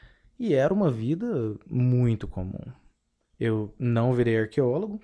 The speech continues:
se você tiver pensado nisso. Mesmo quando era criança, eu já sabia que a profissão não tinha nada daquilo que parece nos jogos ou nos filmes. Assim, é interessante, mas não é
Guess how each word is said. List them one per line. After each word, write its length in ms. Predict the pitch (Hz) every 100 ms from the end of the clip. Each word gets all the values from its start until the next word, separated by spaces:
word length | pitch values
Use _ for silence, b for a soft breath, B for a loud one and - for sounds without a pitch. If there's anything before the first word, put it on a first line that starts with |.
| _
se 160 | - 123
você 260 | 110 -
tiver 220 | 101 107 104
pensado 440 | 110 104 113 127
nisso. 500 | 123 143 185 - - _ _ _ _ _ _ _ _ _ -
Mesmo 260 | 190 226
quando 180 | 226 202
era 120 | 185
criança, 460 | 180 156 123 143 180
eu 60 | 156
já 100 | 160
sabia 440 | - 120 117 151
que 100 | 147
a 40 |
profissão 480 | - 127 - - 131
não 80 | 131
tinha 200 | - 127
nada 220 | 131 151
daquilo 380 | 147 135 - 123
que 80 | -
parece 380 | - 120 117 123
nos 160 | 107
jogos 760 | 95 95 98 117 107 95 98 101
ou 80 |
nos 220 | 101 98 -
filmes. 760 | 95 101 113 95 92 - - b b b b b b b b
Assim, 440 | 202 - 185 101 -
é 80 | 208
interessante, 760 | 262 370 277 - 196 214 - 123
mas 540 | 117 110 - - -
não 180 | 160 175
é 480 | 262 147 113 101